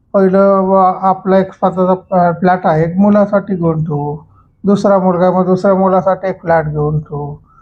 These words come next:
म्हणजे जे आयुष्य आहे आपल्याकडं पैसे, ते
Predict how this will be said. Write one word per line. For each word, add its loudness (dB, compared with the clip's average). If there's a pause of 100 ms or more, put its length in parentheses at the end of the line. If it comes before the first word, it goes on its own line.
(300)
म्हणजे 2
जे 2
आयुष्य 2
आहे 2
आपल्याकडं 0
पैसे, -4
ते -10